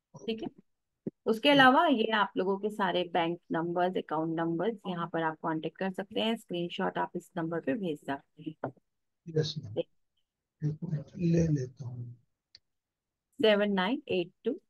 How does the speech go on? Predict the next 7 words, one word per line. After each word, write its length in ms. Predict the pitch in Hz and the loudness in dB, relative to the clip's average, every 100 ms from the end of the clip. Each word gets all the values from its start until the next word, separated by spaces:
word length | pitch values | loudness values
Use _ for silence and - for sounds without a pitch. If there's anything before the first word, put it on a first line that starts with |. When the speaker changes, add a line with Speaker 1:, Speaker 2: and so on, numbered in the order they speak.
| _ | _
Speaker 1:
डबल 220 | 170 165 175 | -4 -2 -4
फाइव 280 | - 196 - _ - | -4 -6 -8 _ -4
टू 200 | 180 175 | -4 -6
थ्री 180 | 196 254 | -4 -4
ज़ीरो 260 | 240 156 - | -2 -4 -6
वन 220 | - - _ _ _ _ _ _ _ _ - | -12 -20 _ _ _ _ _ _ _ _ 4
और 260 | 180 262 | 6 6